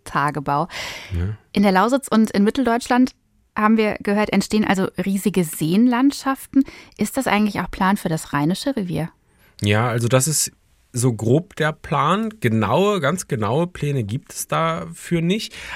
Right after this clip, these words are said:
Speaker 2: Aber so ohne Seen funktioniert das auch mit der Renaturierung nicht, hat mir Uwe Steinhuber erklärt. Er hat dafür dieses schöne Wort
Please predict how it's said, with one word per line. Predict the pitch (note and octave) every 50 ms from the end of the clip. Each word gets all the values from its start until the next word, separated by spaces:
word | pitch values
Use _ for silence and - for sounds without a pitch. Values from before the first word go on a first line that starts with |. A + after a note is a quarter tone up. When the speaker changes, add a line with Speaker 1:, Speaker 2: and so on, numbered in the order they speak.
| -
Speaker 2:
Aber | - A#2 C3 C3 B2+
so | C3 B2+
ohne | - A#2+ C3+ E3 F#3 F#3 E3
Seen | C3 A#2 B2+ C3 C#3+ D#3 E3
funktioniert | - - D3+ D3+ C#3+ - - - B2 A#2+ B2+ C3+ C3+ -
das | A#2 G2+ - - - -
auch | F#2+ G2 F#2+
mit | G#2 G#2 G#2 F#2+ -
der | G2 F#2 F#2 F#2 F2+
Renaturierung | G2+ G2+ G2+ G2+ G2 F#2+ - G#2 G2+ F2+ G2+ G2+ G2+ F#2 F#2+ G2 F#2+
nicht, | F#2+ G2 F#2+ - - -
hat | G#2 - -
mir | - F#2+ E2
Uwe | G2 G2 F#2+ F#2
Steinhuber | - - F#2+ F#2 G2+ G#2 G#2+ A2 A2 A2+ A2 A2+ A2+
erklärt. | G#2+ - G#2+ - - C3 - - - - - - -
Er | - G2 G#2
hat | C3 - -
dafür | C#3 B2+ - - D3+ D3
dieses | C#3 C3+ B2+ B2+ A#2 -
schöne | - - C3+ C#3+ C3+ B2+
Wort | B2+ B2+ B2+ -